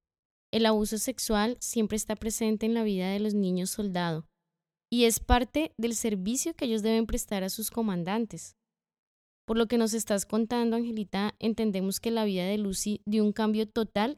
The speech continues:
y además espantoso. Ella pasó de estar en su casa a hacerlo en un sucio y peligroso campamento en el bosque, pasó del colegio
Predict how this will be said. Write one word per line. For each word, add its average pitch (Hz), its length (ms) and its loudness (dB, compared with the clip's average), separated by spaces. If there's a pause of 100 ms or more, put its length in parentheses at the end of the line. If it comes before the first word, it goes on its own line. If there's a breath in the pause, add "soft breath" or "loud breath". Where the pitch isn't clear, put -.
y 208 120 -2
además 180 420 -2
espantoso. 185 680 -4 (680)
Ella 214 280 4
pasó 226 320 2
de 190 80 2
estar 214 260 -2
en 233 100 0
su 233 200 -4
casa 233 480 -2 (200)
a 208 60 0
hacerlo 202 520 0
en 220 180 4
un 185 100 2
sucio 247 420 -4
y 254 40 -4
peligroso 196 540 -4
campamento 202 600 -2
en 214 120 2
el 208 80 2
bosque, 202 520 -2 (720)
pasó 202 440 2
del 214 260 -2
colegio 233 640 2